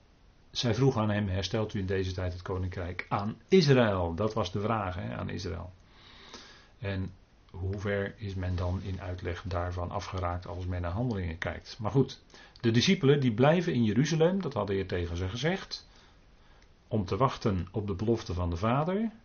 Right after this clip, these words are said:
Vers vier, hè, dus ik ben even de dia teruggesprongen. "Daar te blijven om de belofte van de Vader die jullie van mij gehoord hebben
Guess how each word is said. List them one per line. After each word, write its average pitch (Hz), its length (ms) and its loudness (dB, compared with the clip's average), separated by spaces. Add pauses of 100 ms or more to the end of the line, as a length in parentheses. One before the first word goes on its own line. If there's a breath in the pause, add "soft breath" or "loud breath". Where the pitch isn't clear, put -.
Vers - 280 -10
vier, 151 320 0
hè, 170 300 -2
dus 85 160 -6
ik 95 300 -14
ben 92 120 -8
even 117 240 -6
de 95 100 -6
dia 95 260 -6
teruggesprongen. 139 760 -4 (600 loud breath)
"Daar 98 260 0
te 92 120 -4
blijven 110 420 6
om 98 180 -4
de 90 80 0
belofte 101 520 0
van 90 220 0
de 85 80 0
Vader 110 520 4
die 90 100 0
jullie 92 280 0
van 90 340 -2
mij 135 280 4
gehoord 127 440 4
hebben 80 340 -4